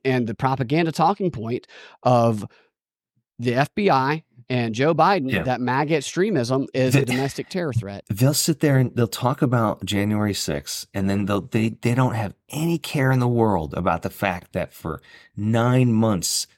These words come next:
Speaker 2: the country was on fire with riots on the streets, right? They don't care about
Speaker 1: That was
Speaker 2: that.
Speaker 1: morally justified in their
Speaker 2: Th-,
Speaker 1: mindset.
Speaker 2: in their mind, that is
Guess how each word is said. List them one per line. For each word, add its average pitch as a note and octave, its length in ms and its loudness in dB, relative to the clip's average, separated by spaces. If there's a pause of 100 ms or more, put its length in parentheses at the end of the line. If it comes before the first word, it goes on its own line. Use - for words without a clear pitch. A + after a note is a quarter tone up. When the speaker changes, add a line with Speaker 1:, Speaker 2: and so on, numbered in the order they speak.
Speaker 2:
the - 80 -8
country - 480 -2
was G2+ 220 0
on F2 160 -2
fire E2+ 680 -4
with E2 220 -8
riots F#2+ 560 -2
on D#2+ 80 -2
the D2+ 80 -6
streets, - 600 -6
right? E2 320 -6 (300)
They B2+ 100 2
don't D3 220 0
care D3+ 360 -4
about A#2+ 220 2
Speaker 1:
That D#3+ 120 2
was F3+ 140 2
Speaker 2:
that. D3+ 80 2
Speaker 1:
morally D3+ 300 2
justified A#2 640 -4
in A2+ 140 -6
their G#2 240 -6
Speaker 2:
Th-, - 140 -6 (200)
Speaker 1:
mindset. G#2 240 -6
Speaker 2:
in C3+ 180 4
their C#3 320 2
mind, B2+ 640 2
that A#2 260 0
is G2+ 200 -2